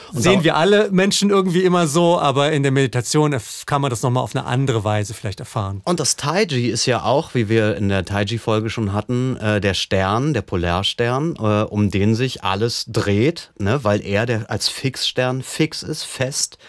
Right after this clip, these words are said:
Speaker 1: und alles andere dreht sich um ihn rum. Und genauso ist unser Taiji-Training auch, dass wir auf der einen Seite eine Kampfkunst haben, die sehr äußerlich ist, sehr brutal, sehr nach außen und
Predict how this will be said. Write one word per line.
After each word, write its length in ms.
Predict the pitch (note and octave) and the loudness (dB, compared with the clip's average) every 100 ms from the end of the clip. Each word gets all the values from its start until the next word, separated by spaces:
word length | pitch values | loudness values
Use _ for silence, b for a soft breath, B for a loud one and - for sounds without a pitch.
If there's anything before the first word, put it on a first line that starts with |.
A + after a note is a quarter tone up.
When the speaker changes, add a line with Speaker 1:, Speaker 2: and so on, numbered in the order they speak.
| B | B
Speaker 1:
und 220 | - G2+ - | -10 -8 -4
alles 300 | G#2 G#2+ - | -4 -4 -6
andere 380 | G2+ G2+ G#2+ G#2 | -6 -4 -6 -6
dreht 280 | - F#2+ G2 | -6 -4 -4
sich 160 | - G#2+ | -4 -6
um 120 | G2+ | -6
ihn 80 | F#2+ | -4
rum. 180 | F#2 E2 B - | -4 -6 B -4
Und 80 | A2+ | 0
genauso 340 | D3+ F#3 D#3+ | 2 2 2
ist 120 | D#3 | -2
unser 340 | - B2 A#2 G#2+ | -2 0 0 -2
Taiji-Training 960 | C3+ C3 A#2 A2 - D#3+ F3+ F3 B2 | -2 -2 -2 -4 -2 0 2 2 0
auch, 300 | - F#2 C3+ B B - | -2 -2 -2 B B -8
dass 180 | G#2 G#2 | -4 -2
wir 60 | |
auf 80 | F#2+ | -2
der 160 | G#2+ - | -2 -2
einen 260 | A2+ B2 | -2 0
Seite 280 | A#2 G#2+ G2+ | 0 0 -2
eine 140 | F#2 | -4
Kampfkunst 720 | F2+ - A2+ C3+ - - D#3+ - | -4 -4 -4 -4 -6 -4 -4 -4
haben, 200 | D3 D3+ | -6 -6
die 100 | G2+ | -6
sehr 380 | F2+ B2+ D3+ A2 | -2 0 0 -2
äußerlich 560 | A2+ C3 D3+ C#3 C3 | -4 -4 -4 -4 -6
ist, 200 | A2+ - B B | -8 -10 B B
sehr 280 | - B2+ B2+ | -6 -4 -2
brutal, 720 | A#2+ - A2 A#2 A#2+ B2+ B2+ A#2 B | -4 -6 -6 -8 -8 -6 -6 -8 B
sehr 260 | - B2+ B2+ | -6 -2 -2
nach 220 | A#2+ - | -2 -4
außen 500 | A2 A#2 C#3 C#3 C#3+ B B - | -4 -4 -4 -4 -6 B B -4
und 460 | C#3+ F3+ G#3+ - | 0 0 -2 -8